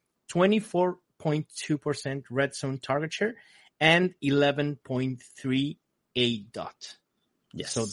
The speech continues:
Speaker 1: there's the median metrics that we <laughs> need to, to look at. That's amazing.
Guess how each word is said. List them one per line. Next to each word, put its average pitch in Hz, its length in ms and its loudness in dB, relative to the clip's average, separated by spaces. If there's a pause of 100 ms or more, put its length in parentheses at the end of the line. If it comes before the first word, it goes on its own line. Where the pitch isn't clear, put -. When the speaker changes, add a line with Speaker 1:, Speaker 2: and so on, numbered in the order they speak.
Speaker 1:
there's 143 240 6
the 151 80 4
median 127 560 0
metrics 120 600 -4 (100)
that 104 200 -4
we 104 120 -4
<laughs> 135 140 2
need 139 200 -4
to, - 440 2 (200)
to 123 120 2
look 120 340 2 (300)
at. 135 360 4 (1120)
That's 117 380 -2 (340)
amazing. 113 500 -8